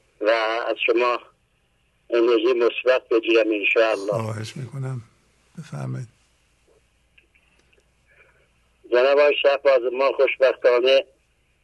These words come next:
Speaker 1: چند سالی هست که با این برنامهٔ گنج حضور آشنا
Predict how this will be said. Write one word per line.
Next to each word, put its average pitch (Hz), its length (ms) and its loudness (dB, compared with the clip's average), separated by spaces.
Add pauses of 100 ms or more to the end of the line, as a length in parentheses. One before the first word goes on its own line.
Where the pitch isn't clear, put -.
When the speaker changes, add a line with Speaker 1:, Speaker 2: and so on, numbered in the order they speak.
(720)
Speaker 1:
چند 123 260 2
سالی 127 320 4
هست 123 260 -2
که 123 360 6
با 120 100 4
این 127 180 0
برنامهٔ 120 680 2 (400)
گنج 113 280 2
حضور 117 360 2 (100)
آشنا 117 340 2